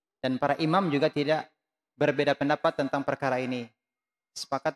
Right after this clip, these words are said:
bahwa mengangkat imam itu adalah wajib. Mengangkat pemimpin itu hukumnya apa?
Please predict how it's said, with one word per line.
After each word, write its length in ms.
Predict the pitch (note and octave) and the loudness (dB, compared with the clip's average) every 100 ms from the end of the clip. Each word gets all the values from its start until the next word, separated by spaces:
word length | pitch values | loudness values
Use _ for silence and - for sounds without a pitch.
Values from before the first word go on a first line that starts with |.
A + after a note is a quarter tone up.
| C#3 | -4
bahwa 480 | B2 C3 D#3 F#3+ G#3 _ - | -2 0 0 -2 -10 _ -6
mengangkat 560 | C#3 C3+ C3+ C3 C3+ - - | -4 -2 -4 -4 -6 -6 -8
imam 400 | C#3+ C3+ C3 B2 | -4 -2 -2 -4
itu 400 | C3+ - D3+ E3 | -6 -4 -4 -4
adalah 400 | C#3+ B2 D3 F3+ _ _ _ _ _ _ _ - | -4 0 -2 -2 _ _ _ _ _ _ _ -2
wajib. 400 | E3 C#3+ - B2 _ _ C3+ | 0 0 -4 -14 _ _ -10
Mengangkat 400 | C3+ C#3+ C#3 - | -6 -4 -6 -4
pemimpin 380 | C3 B2 D3+ D3 | -6 -4 -6 -4
itu 160 | C#3 | -4
hukumnya 320 | C3+ C#3 C3 | -2 -2 0
apa? 240 | D3 F#3+ | 0 -2